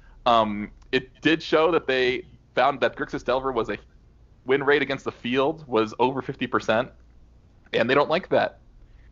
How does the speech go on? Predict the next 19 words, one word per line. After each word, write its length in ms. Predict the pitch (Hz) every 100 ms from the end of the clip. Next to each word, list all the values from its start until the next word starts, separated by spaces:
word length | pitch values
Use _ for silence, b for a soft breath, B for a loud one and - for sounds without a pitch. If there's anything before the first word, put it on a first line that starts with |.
| -
In 80 | 131
fact, 140 | 156
there's 100 | 175
a 60 | 180
lot 200 | 143 180
of 100 | 170
data 220 | 135 143
in 100 | 131
here 100 | 123
about 220 | 117 110 -
standard, 500 | - 117 135 156 -
too, 180 | 123 135
which 120 | 117
we're 80 | 117
not 120 | 101
gonna 100 | 92
talk 200 | 107 101
about, 280 | 98 92 -
but 220 | 101